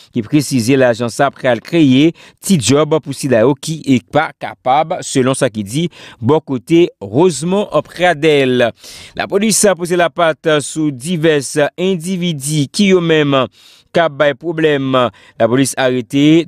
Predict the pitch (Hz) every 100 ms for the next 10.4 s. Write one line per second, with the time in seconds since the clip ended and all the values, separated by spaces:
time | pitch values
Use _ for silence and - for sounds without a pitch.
0 | - 139 160 151 135 135 131 120 104 135
1 | 165 196 - - 135 131 - 175 - 170
2 | 143 151 143 127 127 107 120 180 156 160
3 | 156 131 143 135 123 151 135 - - 139
4 | 104 139 165 - 147 143 127 170 156 139
5 | 127 135 117 127 117 - 196 143 - 127
6 | - - - _ 208 202 - 175 143 139
7 | 131 - 123 120 120 143 147 160 185 202
8 | _ - _ - 185 147 165 151 135 123
9 | 139 196 190 170 135 135 151 139 127 -
10 | 233 180 143